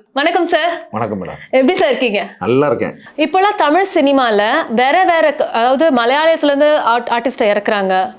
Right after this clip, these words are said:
Speaker 1: வேற ஒரு லாங்குவேஜ்ல இருந்து எடுக்கிறாங்க. இங்க தமிழ்ல இருக்கவங்களை கூட அந்த அளவுக்கு யூஸ் பண்றது இல்ல. Not only நீங்க மட்டும் இல்ல, பெரிய பெரிய ஆர்டிஸ்டுகளை கூட யூஸ் பண்றது இல்ல. அதில் நீங்க எப்படி பாக்குறீங்க? அதனால வந்துட்டு இங்க இருக்க த-,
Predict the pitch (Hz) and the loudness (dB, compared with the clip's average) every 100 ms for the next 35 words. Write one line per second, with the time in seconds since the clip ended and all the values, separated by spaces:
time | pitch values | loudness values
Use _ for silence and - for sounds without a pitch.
0 | - 220 240 262 254 240 233 269 277 233 | -6 0 2 2 2 2 0 2 2 0
1 | 233 247 202 202 196 220 226 240 269 349 | 0 0 0 -2 -2 -2 0 0 2 2
2 | 320 302 277 262 277 269 220 220 226 220 | 2 2 0 2 2 0 0 0 0 0
3 | 226 226 202 190 185 - - 202 214 226 | 0 -2 -2 0 0 -2 -4 -2 -2 0
4 | 247 262 233 240 254 233 226 240 196 214 | -2 0 0 0 0 0 0 0 0 -2
5 | 339 - - - - 262 285 311 311 254 | -4 -10 -20 -20 -4 -2 0 0 2 2
6 | 247 277 277 254 233 247 269 240 226 220 | 0 -2 -2 -4 -2 0 0 0 0 -2
7 | 196 190 160 - 254 294 269 240 226 320 | -2 -2 -2 -4 0 0 2 0 0 -2
8 | - 208 226 226 202 233 269 320 330 277 | -2 -2 0 -2 0 0 0 2 2 2
9 | 277 330 339 - - 269 330 392 381 349 | 0 0 -2 -10 -4 0 2 4 2 0
10 | 392 381 | -2 0